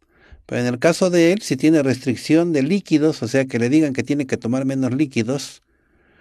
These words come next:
pues nomás hierves más el té para que quede la cantidad que tienen aprobada en el tratamiento y ya puede continuar. Ahora sí, los suplementos que vamos a elegir son los siguientes.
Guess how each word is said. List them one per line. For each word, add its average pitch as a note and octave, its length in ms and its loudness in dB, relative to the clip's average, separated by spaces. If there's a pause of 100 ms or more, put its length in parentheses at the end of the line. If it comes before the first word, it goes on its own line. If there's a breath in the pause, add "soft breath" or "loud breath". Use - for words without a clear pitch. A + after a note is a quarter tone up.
(160 soft breath)
pues A#2 160 -2
nomás C3 240 0
hierves B2+ 320 -2
más B2 400 -8 (1040)
el G2+ 200 -10
té D3+ 220 -2 (220)
para G2+ 160 -6
que - 160 -10
quede B2+ 240 -2
la G#2 80 -6
cantidad A2 420 -6
que C3 100 -10
tienen A2+ 320 -6
aprobada G2+ 580 -8 (760)
en - 120 -8
el G#2+ 120 -6
tratamiento C3 680 -6
y C3+ 80 -4
ya F2+ 260 -12 (140)
puede F2+ 200 -10
continuar. A2+ 640 -8 (920 soft breath)
Ahora G#2 220 -4
sí, - 140 -10
los A2 140 -6
suplementos A#2+ 680 -6
que - 120 -4
vamos G#2+ 300 -6
a A2 40 -4
elegir G#2 300 -8
son A2+ 180 -6
los A2+ 120 -4
siguientes. A2+ 760 -8